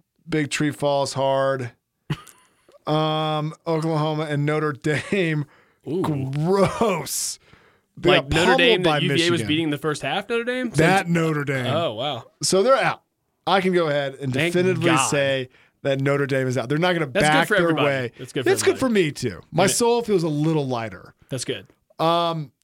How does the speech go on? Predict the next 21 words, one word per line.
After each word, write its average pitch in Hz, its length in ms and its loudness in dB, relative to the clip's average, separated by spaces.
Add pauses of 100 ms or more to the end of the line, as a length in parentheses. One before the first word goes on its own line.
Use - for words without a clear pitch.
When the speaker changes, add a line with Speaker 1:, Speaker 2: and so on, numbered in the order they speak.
(260)
Speaker 2:
Depending 180 300 0
on 156 60 -2
who 147 80 -6
you 135 100 -6
pick. 110 320 -10 (200)
You 127 100 -12
pick 165 180 -4
Virginia 143 260 -2
Tech, 131 380 -2 (140)
you're 127 120 -8
gonna 117 120 -4
feel 113 140 -8
just 104 180 -12
as 107 80 -10
bad. 101 280 -12 (120)
Speaker 1:
Um, 196 360 0 (120)
I'm, 208 460 -2
so 170 160 0
you 147 200 -4
got, 180 380 -4
ah, 117 240 -6